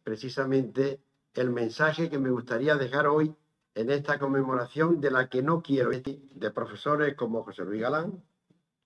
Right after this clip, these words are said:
o del malogrado Joaquín Guzmán, ambos estrechamente ligados a la Diputación, que han contribuido a arrojar luz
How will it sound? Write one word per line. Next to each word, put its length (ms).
o 120
del 160
malogrado 560
Joaquín 360
Guzmán, 520
ambos 380
estrechamente 760
ligados 480
a 80
la 100
Diputación, 420
que 140
han 160
contribuido 600
a 100
arrojar 460
luz 320